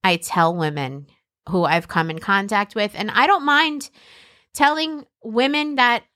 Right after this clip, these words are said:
uh, you know, end school in my girls' schools, moms of the girls, you know, like, please go get your mammogram.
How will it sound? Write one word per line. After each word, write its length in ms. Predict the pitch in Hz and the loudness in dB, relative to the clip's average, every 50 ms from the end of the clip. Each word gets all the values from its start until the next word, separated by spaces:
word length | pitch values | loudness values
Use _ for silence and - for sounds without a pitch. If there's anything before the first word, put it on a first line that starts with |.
| _ - | _ -14
uh, 80 | - 196 - - - 214 | -14 -14 -12 -12 -12 -6
you 140 | 240 262 | -4 0
know, 280 | 254 233 220 214 220 220 - _ _ _ _ _ _ - | 2 2 4 2 2 -2 -6 _ _ _ _ _ _ -2
end 200 | - 254 269 277 | -2 0 0 -2
school 360 | 277 - - 302 349 453 453 311 | -6 -6 -6 0 2 2 2 2
in 140 | 247 233 | 0 0
my 120 | 226 220 226 | 0 0 0
girls' 280 | 226 254 262 269 269 - | 2 2 0 0 0 -2
schools, 340 | - - 320 330 320 226 208 | -4 -2 -2 0 0 -2 0
moms 360 | 220 202 196 214 240 247 247 | 2 2 4 4 2 2 -2
of 120 | 254 254 | -2 -2
the 80 | 247 269 | -2 -2
girls, 480 | 254 262 269 330 359 220 190 175 - | 0 2 4 4 4 4 2 0 -2
you 100 | 220 208 | -4 -4
know, 240 | 214 208 214 226 269 | 0 2 2 2 2
like, 340 | 277 233 208 202 202 _ _ _ _ _ _ _ _ _ _ | 2 2 0 0 0 _ _ _ _ _ _ _ _ _ _
please 200 | - 392 392 359 | 0 0 0 2
go 120 | - 415 381 | 2 0 2
get 140 | 294 262 220 | 2 0 0
your 100 | 220 220 | 0 0
mammogram. 680 | 214 196 190 190 196 196 208 202 202 202 202 208 208 | 2 4 4 2 2 0 2 2 2 2 0 -2 -6